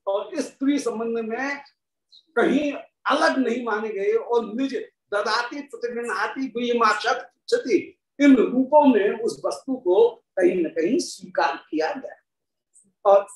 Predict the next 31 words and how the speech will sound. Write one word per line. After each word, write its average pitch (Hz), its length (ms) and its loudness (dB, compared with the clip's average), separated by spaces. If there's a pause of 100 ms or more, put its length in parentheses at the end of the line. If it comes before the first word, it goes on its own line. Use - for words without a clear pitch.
(380)
इसी 339 320 4
आधार 208 500 0
पर - 220 -2
ददाति 453 420 -2
प्रतिगृह्णाति 240 760 -2
इसी 247 240 -8
आधार 196 400 2
पर 175 320 -4 (240)
यहाँ 202 200 2
पर 233 100 -2
कह - 200 -2
दिया 214 160 2
गया 156 200 0
है। - 100 -6 (340)
तो 226 120 6
श्री 262 280 0
राधा 180 420 0
सुधानिधि 254 680 -2
कार 202 420 -2 (440)
वे 277 120 0
भी 311 120 0
कहते 202 640 -4
हैं 135 320 -4 (1040)
कि 277 380 0 (400)
श्री 294 360 -4
राधिका 247 840 0
चरण 262 440 -6
दास्य - 560 -10
के 285 160 -6
लिए 262 420 0 (360)
मैं 247 560 0